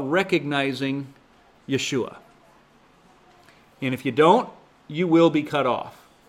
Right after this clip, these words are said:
Period. That is why this is so serious, is because this is to point us to him.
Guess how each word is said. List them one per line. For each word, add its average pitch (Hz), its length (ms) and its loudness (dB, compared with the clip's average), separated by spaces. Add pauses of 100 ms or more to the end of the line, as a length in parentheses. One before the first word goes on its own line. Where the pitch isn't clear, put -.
(180)
Period. 143 420 2 (2250)
That 170 340 4
is 165 180 4
why 170 300 2
this 156 260 -4
is 143 120 -6
so 165 280 0
serious, 175 580 4
is 139 80 -8
because 147 380 0
this 156 180 -2
is 147 140 -2
to - 160 -8
point 208 360 -2
us - 240 -2
to 226 260 0
him. 143 320 -4